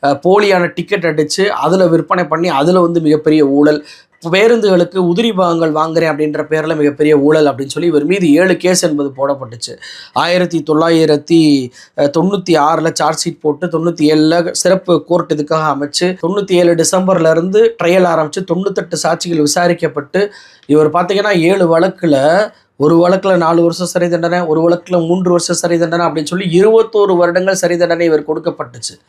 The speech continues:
அப்போ இருபத்தோரு வருடங்கள் சிறை தண்டனை கொடுக்கப்பட்டு இரண்டாயிரம் ஆண்டு இவர் சிறைக்கு போகிறாரு.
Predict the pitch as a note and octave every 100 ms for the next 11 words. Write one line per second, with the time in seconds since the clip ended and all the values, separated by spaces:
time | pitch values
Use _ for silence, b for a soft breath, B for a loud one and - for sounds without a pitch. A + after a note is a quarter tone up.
0 | b b b D3+ F3 G#3 F#3 G3 A3 G#3+
1 | F#3+ F3+ E3+ D#3+ E3+ F#3+ F#3 F3 F#3 F#3
2 | E3+ D#3+ E3 E3 D3+ D3+ G3+ E3+ F3 G3
3 | G3 G3 F3+ E3+ D#3+ F3 F3 D#3+ - F#3
4 | G3+ F#3+ D#3+ C3+ A#2 A2